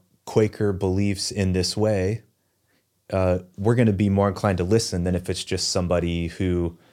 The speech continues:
showed up on a street corner. Like the initial Qua-, I mean, like, there's this, you know, the early, the earliest Quakers had, uh, the element of surprise,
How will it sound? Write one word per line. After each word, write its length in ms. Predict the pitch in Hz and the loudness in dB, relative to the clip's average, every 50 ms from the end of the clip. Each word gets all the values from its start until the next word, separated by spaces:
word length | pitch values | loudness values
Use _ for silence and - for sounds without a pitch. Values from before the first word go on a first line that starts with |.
| _ | _
showed 240 | - - - 107 95 | -10 0 2 2 2
up 100 | 98 87 | 4 2
on 120 | 95 87 85 | 0 -2 -2
a 20 | |
street 340 | 82 - - - 104 104 104 | -4 -6 -4 -2 -4 -4 -4
corner. 480 | - - 92 87 82 85 90 98 98 - - _ _ _ _ _ _ _ _ - | -4 -4 -4 -2 -2 -4 -4 -6 -8 -10 -16 _ _ _ _ _ _ _ _ 0
Like 180 | 110 113 113 | 0 2 4
the 140 | - 123 120 113 | 4 4 4 6
initial 460 | 113 131 131 - - 110 101 98 98 | 6 4 4 4 4 2 2 2 0
Qua-, 240 | - - - 127 123 | -2 2 2 4 4
I 20 | - | 4
mean, 220 | 127 127 117 - - - - - - | 2 2 2 0 -10 -20 -10 2 2
like, 160 | 127 120 - | 2 6 6
there's 240 | 143 139 127 - - | 6 4 6 4 2
this, 280 | 127 117 - - - - _ _ - _ _ _ _ _ _ _ _ _ _ - | 2 2 2 -4 -8 -12 _ _ -20 _ _ _ _ _ _ _ _ _ _ -2
you 100 | 113 104 | -2 -2
know, 100 | 107 92 - - | -2 -4 -6 -2
the 160 | 110 110 - | -2 0 4
early, 440 | 113 123 131 131 127 113 107 104 104 | 4 4 6 6 6 4 4 2 2
the 360 | - 110 117 113 107 101 - - 104 - | 4 4 6 6 4 2 -2 -12 0 4
earliest 340 | 127 143 143 135 117 - | 4 6 6 6 4 4
Quakers 400 | - 123 110 - - 101 98 92 | 2 2 2 4 2 2 0 2
had, 460 | - 110 104 101 98 92 95 92 98 - - 104 | 4 4 4 4 4 2 -2 -4 -6 -8 -6 -2
uh, 220 | 98 92 92 92 | 0 0 0 0
the 200 | 90 87 95 92 - | 0 0 -2 0 2
element 320 | 110 110 107 104 101 98 98 | 4 4 4 4 4 2 2
of 80 | 92 | 0
surprise, 800 | - - 95 87 - - 90 87 85 80 78 80 - - - - | -2 -4 -6 -8 -4 -2 -2 -2 -2 -4 -8 -10 -10 -12 -14 -14